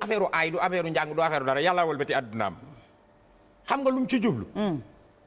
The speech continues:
Speaker 1: Coronavirus la ko tàmbalee.
Speaker 2: Mm-hmm.
Speaker 1: Coronavirus tax na ñi aayoon ci xam-xam.
Speaker 2: Mm.
Speaker 1: Aay ci faj.
Speaker 2: Mm.
Speaker 1: Aay ci yor alal. Aay ci aju sa kaw.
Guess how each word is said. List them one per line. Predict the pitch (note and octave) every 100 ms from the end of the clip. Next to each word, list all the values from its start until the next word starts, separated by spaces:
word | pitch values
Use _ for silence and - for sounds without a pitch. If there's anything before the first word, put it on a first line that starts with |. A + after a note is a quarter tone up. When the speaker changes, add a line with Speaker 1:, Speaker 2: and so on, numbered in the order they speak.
| - -
Speaker 1:
Coronavirus | G#3+ A#3+ A3 F3+ F3 E3+
la | D#3+
ko | D3+
tàmbalee. | B2+ G#2+ F2 D2 - - - - -
Speaker 2:
Mm-hmm. | A#3+ G#3+ G3+ - - - - -
Speaker 1:
Coronavirus | F3 G3+ G3+ G3 G3+ G3+
tax | G#3 G3
na | G3
ñi | G3 -
aayoon | G#3 G#3 G3
ci | -
xam-xam. | F3+ F#3 - C#3+ - -
Speaker 2:
Mm. | G#3+ F#3 D3+ - - - - -
Speaker 1:
Aay | F#3+
ci | F#3+ G3+
faj. | G3 - - - -
Speaker 2:
Mm. | G#3 G#3+ F3+ - E3+
Speaker 1:
Aay | G3
ci | F#3+ G3+
yor | G3 F#3+
alal. | F#3 D#3+ F#2+ - - - - -
Aay | G#3
ci | G3+ A3
aju | F#3 F#3
sa | F#3+
kaw. | F3